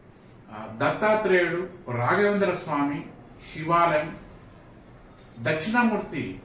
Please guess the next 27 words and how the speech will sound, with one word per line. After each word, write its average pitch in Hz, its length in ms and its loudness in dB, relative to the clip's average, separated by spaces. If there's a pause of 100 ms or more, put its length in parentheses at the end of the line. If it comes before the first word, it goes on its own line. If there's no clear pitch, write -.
(200)
ఈ 185 300 -4
గుళ్ళకు 190 220 2
మాత్రమే 160 420 -6
దర్శించుకోవాలి. 127 840 -4
అలాగే 165 280 -4
నవగ్రహాల 180 760 2
గుడికి 135 220 -6
వెళ్ళాలి. 120 400 -4 (1160)
ఆంజనేయ 208 360 0
స్వామి 180 280 -2
గుడికి 156 320 -8
వెళ్ళి 135 580 -6 (180)
ఒక 127 100 -10 (120)
తొమ్మిది 160 320 -2
ప్రదక్షిణలు 165 520 -4
చేసి 131 440 -6 (600)
కాసేపు 202 460 0
ఆ 165 200 2
గుడిలో 180 260 2
కూర్చొని 131 600 -4 (200)
ఆ 165 240 -2
గుడి 208 180 0
పూజారులకు 175 680 0 (1300)
కూరగాయలు 180 480 4
కానీ 143 200 -2
పండ్లు 147 380 -2
కానీ 135 480 -4